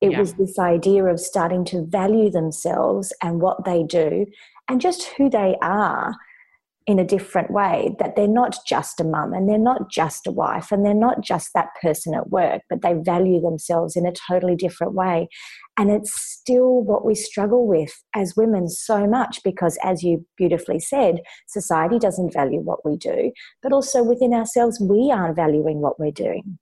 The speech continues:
Speaker 1: don't you think?
Speaker 2: Oh, yeah. I mean, it has to start with us.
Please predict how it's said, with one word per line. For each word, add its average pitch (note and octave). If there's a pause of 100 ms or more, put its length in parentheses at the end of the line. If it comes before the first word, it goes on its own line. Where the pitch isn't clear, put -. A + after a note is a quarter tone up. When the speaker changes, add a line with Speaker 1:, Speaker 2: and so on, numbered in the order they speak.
Speaker 1:
don't G3+
you G#3
think? B3+ (800)
Speaker 2:
Oh, C#4+
yeah. F#3+
I -
mean, D3+
it D3+
has F#3+
to E3
start F#3+
with C#3+
us. -